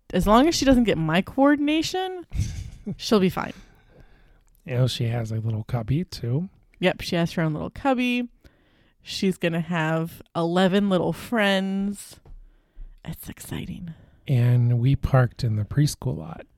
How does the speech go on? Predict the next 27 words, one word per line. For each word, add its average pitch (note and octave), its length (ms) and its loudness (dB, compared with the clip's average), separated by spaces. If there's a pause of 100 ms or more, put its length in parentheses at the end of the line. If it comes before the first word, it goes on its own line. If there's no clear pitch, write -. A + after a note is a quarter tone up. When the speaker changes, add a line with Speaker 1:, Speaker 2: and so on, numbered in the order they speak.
(120)
Speaker 2:
And G2 280 2
Speaker 1:
Mm-hmm. A2+ 40 -2
Speaker 2:
there's A2 280 0
a G#2+ 100 -6
staircase, A#2+ 640 0
so - 240 -6
we G#2 140 -2
had G#2 180 -4
to G#2 80 -10
walk A2 440 -4
up A#2+ 200 -2 (180)
and A#2+ 320 -4
go A2 120 -2
through A#2+ 180 -6
the A2 100 -4
main A#2 260 -4
door. B2+ 380 2 (380)
And C3+ 100 8
what C3+ 160 10
did C#3+ 180 4
Lily C3 280 8
say A2 720 -2 (180)
as A#2 240 -2
we A2 160 -2
were G#2 100 -8
walking G#2 480 -8
up - 80 -12